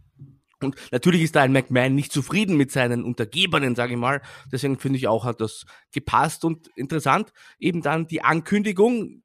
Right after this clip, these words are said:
wir werden erfahren, wer der neue Nummer eins Herausforderer wird. Allerdings wird Mac-, McMahon den ja nicht bestimmen, sondern es wird ein Match geben. Und da wurde dann der Main Event also festgezurrt.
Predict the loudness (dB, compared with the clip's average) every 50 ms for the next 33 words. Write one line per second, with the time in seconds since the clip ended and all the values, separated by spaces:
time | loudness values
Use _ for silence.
0 | _ _ _ -4 -2 0 2 0 0 0 -2 -4 -4 -2 -2 -2 -2 0 -2 -2
1 | -2 -4 -4 -4 -4 -2 -2 -2 -2 -2 -2 -2 -4 -4 -4 -4 -2 -2 -2 -2
2 | -2 -2 -2 -2 -2 -2 -2 -4 -4 -4 -4 -4 -4 -2 -4 -4 -4 -6 -6 -4
3 | -2 -2 -2 0 -2 -2 -2 0 0 0 0 0 -2 -2 -2 -2 -4 -4 -8 -12
4 | -20 -20 -20 _ -10 -8 -8 0 2 4 6 6 6 6 6 4 4 4 4 2
5 | 0 -4 -8 -10 _ -8 -6 -4 -6 -4 -4 -4 -4 -4 -4 -8 -6 -4 0 4
6 | 4 4 2 2 -4 -6 0 0 2 2 2 0 -2 0 0 2 4 4 4 4
7 | 4 2 2 0 0 0 0 0 -2 -4 _ _ _ -4 -2 0 2 2 2 2
8 | 2 0 0 0 0 0 0 -2 -4 -6 -6 -6 -6 -6 -2 -2 -2 -2 -2 -4
9 | -8 -10 -8 0 8 10 10 10 10 6 0 -4